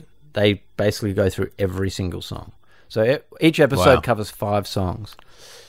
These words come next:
Speaker 1: They're up to about the year two thousand. So, um, so it's a really great way to kind of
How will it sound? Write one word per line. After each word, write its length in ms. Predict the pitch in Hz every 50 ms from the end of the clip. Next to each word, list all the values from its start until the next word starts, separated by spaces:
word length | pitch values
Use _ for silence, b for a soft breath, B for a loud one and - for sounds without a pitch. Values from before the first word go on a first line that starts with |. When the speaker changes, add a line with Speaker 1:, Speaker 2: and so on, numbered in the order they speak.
| b b b b
Speaker 1:
They're 280 | - 127 139 139 131 -
up 220 | 170 175 - -
to 540 | - - 165 156 147 147 139 139 139 135 - - _ - _ _ - _ _ _ _ -
about 280 | 117 104 131 120 120 117
the 80 | 123
year 140 | 117 120 117
two 280 | 113 - - 135 127 113
thousand. 600 | - - 117 110 113 123 131 123 - 95 87 85
So, 300 | - - 117 117 117 - b b b b b b b b
um, 480 | - 127 123 120 117 117 117 117 113 - _ _ _ _ - - - - _ - - _ _ _ _ _
so 200 | - - - 135
it's 120 | 135 131 -
a 60 | 151
really 240 | 143 170 190 196 175
great 200 | 151 147 131 123
way 200 | 123 123 123 123
to 80 | 123 113
kind 320 | - - 123 117 113 110
of 400 | 110 107 101 101 - - - -